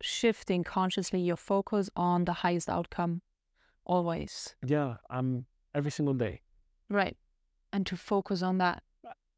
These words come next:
Speaker 2: Okay, I can't say every single day because there's some days where, like, I wake up really bitter, and I'm <laughs> just being honest with you about this, like, especially the last couple of weeks about this trading service thing, that got me, like, really bitter.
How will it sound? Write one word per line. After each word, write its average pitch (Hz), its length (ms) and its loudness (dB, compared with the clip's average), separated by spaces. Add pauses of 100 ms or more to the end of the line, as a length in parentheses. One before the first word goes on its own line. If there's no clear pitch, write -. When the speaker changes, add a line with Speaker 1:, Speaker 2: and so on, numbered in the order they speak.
(760)
Speaker 2:
Okay, 143 260 2
I 127 80 0
can't 190 240 2
say - 220 2
every 147 260 0
single 165 240 0
day 156 160 4
because 131 380 -2
there's 131 200 0
some 139 240 0
days 135 320 2
where, 127 340 2 (180)
like, 120 240 -4
I 120 100 -2
wake 127 300 0
up 113 220 -2
really 123 220 2
bitter, 131 440 0 (300)
and 117 160 -2
I'm 127 180 0
<laughs> - 80 -14
just - 300 -4
being 135 240 2
honest - 400 -6
with 139 120 0 (120)
you 131 380 2
about 131 260 0
this, 135 220 0
like, 123 200 -2
especially 165 460 2
the 151 120 2
last 143 260 2
couple 147 240 2
of 131 40 2
weeks 143 300 2
about 127 260 0
this 123 140 -4
trading 135 320 0
service 143 400 0
thing, 139 260 0
that 135 140 2
got 147 160 0
me, 131 100 0
like, 117 220 0
really 127 320 0
bitter. 139 440 2